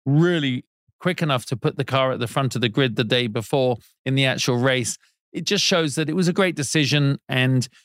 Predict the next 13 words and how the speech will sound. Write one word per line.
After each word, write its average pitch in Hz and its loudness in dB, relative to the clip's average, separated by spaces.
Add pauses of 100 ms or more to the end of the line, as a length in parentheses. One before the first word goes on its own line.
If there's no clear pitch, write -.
(160)
you 254 -2
know, 359 2
we've 294 4
discussed 190 0
so 180 0
much 170 -2
why 147 0 (200)
they 143 -2
would 131 -2
bring 135 0
a 131 -2
driver 127 0
back. 127 -2